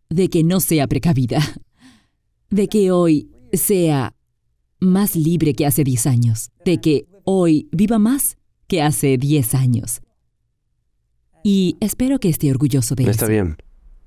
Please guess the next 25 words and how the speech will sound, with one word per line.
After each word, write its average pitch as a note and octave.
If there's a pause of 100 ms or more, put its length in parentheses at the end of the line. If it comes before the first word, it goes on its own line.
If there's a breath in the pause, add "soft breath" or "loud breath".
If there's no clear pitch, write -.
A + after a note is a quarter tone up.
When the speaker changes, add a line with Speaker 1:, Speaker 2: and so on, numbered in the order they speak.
(140)
Speaker 2:
Seguro G#2+
que E2+
sí. - (880)
Quería D3+
preguntarte C#3+
sobre G#2 (240)
lo G#2
que G#2+
dijiste G2+
cuando F#2 (1160)
tuviste A2
a -
tu A2+
hijo B2
y G2 (160)
te G#2
diste G#2
cuenta A2
de G2
que G2
tu G2
vida F#2
era F2
completamente G#2
diferente. G2